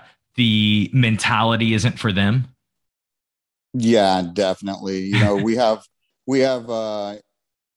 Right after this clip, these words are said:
Speaker 2: you know, some people from the other school come in, some people from other schools come in, and, like, it is definitely a different mentality. And I think for the most part, people adapt really well to it. But, like, once, especially, like, at the end, once you explain to them, it's like, "Okay, like,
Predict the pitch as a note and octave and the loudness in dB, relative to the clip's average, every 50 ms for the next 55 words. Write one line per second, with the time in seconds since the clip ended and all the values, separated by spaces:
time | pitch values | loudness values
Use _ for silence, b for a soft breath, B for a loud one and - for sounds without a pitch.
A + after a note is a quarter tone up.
0 | _ - - D3 B2+ B2+ B2 A#2+ - D#3 C3+ B2 A2+ C#3 B2+ - B2 - C3+ B2+ | _ -14 -10 -8 -6 -6 -6 -6 -6 -6 -6 -6 -6 -8 -8 -8 -8 -6 -6 -6
1 | B2 A#2+ A#2+ A#2+ A#2 B2 A#2 A#2 A2+ A#2 A2 - - B2 A2 - - A2+ G#2+ G#2+ | -4 -6 -6 -4 -2 0 0 2 0 -2 -4 -4 -6 -6 -6 -4 -4 -4 -2 -2
2 | G#2+ G#2+ G#2+ G#2+ G2+ - G#2+ G2+ F#2+ A#2+ G#2+ - G#2+ G#2 - - G#2+ G#2 G#2 G2+ | -2 -2 -4 -6 -6 -6 -8 -8 -6 -8 -8 -8 -8 -10 -8 -4 -2 -2 0 0
3 | G#2 G2+ G2 - - A2+ G#2+ G2+ G2 - - G2 G2 G2 G2+ G2 G2+ G2+ G2+ G2+ | 0 -2 -4 -6 -6 -4 -4 -4 -4 -6 -6 -4 -4 -4 -4 -4 -4 -4 -4 -6
4 | G2 F#2 F#2+ _ _ b b b b b b _ - C#3 C#3 C#3 C3+ B2 A2 B2 | -6 -8 -12 _ _ b b b b b b _ -2 0 2 2 2 2 0 0
5 | B2 A#2 - C3+ B2+ B2 A#2 A#2+ A2+ - B2+ A#2+ A#2+ A#2 A2+ A2+ - G#2+ G2 G2+ | -2 -2 -2 -4 -4 -4 -4 -4 -6 -6 -8 -10 -8 -8 -8 -6 -6 -4 -4 -4
6 | G2+ G#2 A2+ A#2 B2 C3+ - G#3+ F#3+ D3 _ - F#3 D#3+ D#3+ D#3+ D#3+ D#3 - E3+ | -4 -4 -4 -4 -6 -6 -4 -6 -8 -8 _ -10 -8 -6 -4 -4 -4 -4 -6 -8
7 | D#3+ D3+ D3+ - D#3 C#3+ D3+ D3 B2+ G#2 A#2 B2 B2+ B2+ - C#3 C#3 B2 A2 G2+ | -8 -8 -8 -10 -12 -10 -8 -8 -6 -4 -4 -6 -6 -6 -8 -10 -8 -8 -6 -6
8 | A#2 C3 C#3+ - - G2+ G2 G2 - - G#2+ G#2+ G2 G#2 G2+ F#2+ - - A2+ B2+ | -6 -6 -6 -8 -10 -10 -10 -10 -10 -10 -12 -10 -8 -6 -8 -8 -8 -4 -4 -4
9 | C3+ C3 - - - _ - A2+ - - - D#3+ D#3+ D#3 - D#3+ D3+ C#3 C3 B2 | -4 -4 -8 -18 -14 _ -6 -6 -4 0 2 2 2 2 0 0 0 0 0 0
10 | B2 _ _ _ _ _ _ _ _ _ _ - - A2 A2 - B2+ A#2+ - A2+ | -4 _ _ _ _ _ _ _ _ _ _ -4 -2 -2 -2 0 0 -2 -2 -2
11 | A2 A#2 A#2 A#2+ A#2+ A#2 - - G#2 F2+ - - - G#2+ A2+ A#2+ B2 A#2 G#2 F#2+ | -4 -2 -2 -2 -4 -4 -6 -8 -10 -10 -10 -10 -4 -2 -2 0 0 -2 -2 -2
12 | G2 F#2+ F#2+ G2 F#2+ - - G2+ G2 G2 - - G2 - B2 A2 G#2+ G#2 G2+ G2 | -2 -4 -4 -8 -10 -10 -8 -8 -8 -8 -8 -8 -6 -2 0 2 2 2 0 0
13 | - - | -4 -12